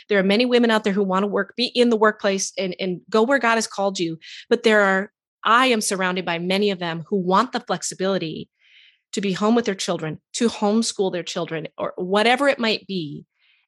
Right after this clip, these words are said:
and to be able to offer those employment opportunities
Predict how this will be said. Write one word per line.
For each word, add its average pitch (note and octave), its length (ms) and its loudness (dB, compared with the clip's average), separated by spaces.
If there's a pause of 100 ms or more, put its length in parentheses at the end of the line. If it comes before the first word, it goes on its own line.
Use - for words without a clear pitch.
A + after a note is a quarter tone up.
(140)
and G#3+ 240 2
to A3+ 80 -2
be G#3+ 260 -6
able A#3 300 0
to B3 200 -4
offer F3+ 360 -2
those F3+ 480 -4
employment F3+ 500 -6
opportunities C#4+ 920 -6